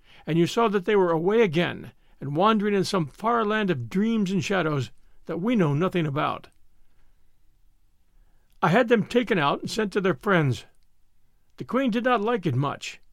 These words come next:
Not that she felt any personal interest in the matter, but she thought it disrespectful to Sir Bruce Saint Pete.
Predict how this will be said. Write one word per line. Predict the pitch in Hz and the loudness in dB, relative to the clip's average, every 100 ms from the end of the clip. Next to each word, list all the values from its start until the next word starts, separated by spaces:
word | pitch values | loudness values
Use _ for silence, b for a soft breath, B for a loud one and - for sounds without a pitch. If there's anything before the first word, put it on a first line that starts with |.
| - - - - _ - | -20 -20 -20 -20 _ -2
Not | 226 254 | 0 2
that | 220 | 0
she | 226 | 0
felt | 180 214 190 | 0 -2 0
any | 175 | -2
personal | - 247 247 - 147 | 0 0 0 2 0
interest | 139 131 147 | 0 -4 -2
in | 139 | -4
the | |
matter, | 143 127 113 190 - b b b - | -2 -4 -4 -6 -6 b b b -6
but | 170 | -4
she | 208 | -2
thought | 233 226 214 | 0 2 2
it | 170 | 0
disrespectful | 226 - 202 - 233 - 156 | -2 -2 -6 -2 -4 -4 -8
to | 165 | -6
Sir | - 180 | 0 0
Bruce | 135 190 233 - - | 0 -2 -4 -6 -4
Saint | 220 175 - | -2 -2 -4
Pete. | - 196 - | -6 -6 -8